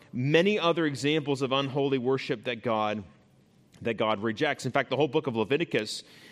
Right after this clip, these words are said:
is a book about holiness. "Be ye holy, for I am holy, says the Lord your God." That's out of Leviticus. God calls us to be holy. But what's amazing is in Romans twelve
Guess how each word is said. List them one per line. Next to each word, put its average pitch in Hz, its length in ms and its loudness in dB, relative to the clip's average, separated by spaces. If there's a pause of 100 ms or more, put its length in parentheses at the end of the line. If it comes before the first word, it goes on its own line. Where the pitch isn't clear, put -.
(120)
is 135 180 0
a 143 60 2
book 143 180 0
about 127 220 0
holiness. 143 580 -4
"Be 120 200 0
ye 156 260 -2
holy, 143 420 -2
for 131 260 -4
I 127 260 -2
am 135 240 -4
holy, 123 340 -2
says 120 340 -8
the 113 100 -4
Lord 110 380 -4
your 104 120 -6
God." 101 240 -4
That's 107 140 -8
out 110 120 -4
of 110 80 -4
Leviticus. - 680 -12 (440)
God 131 260 0
calls 151 380 0
us 123 220 0
to 127 140 -2
be 117 200 -2
holy. 143 560 -6 (1200)
But 165 500 2 (400)
what's 120 180 -4
amazing 139 460 2
is 117 160 0
in 120 100 -2
Romans 127 440 0
twelve 127 680 -2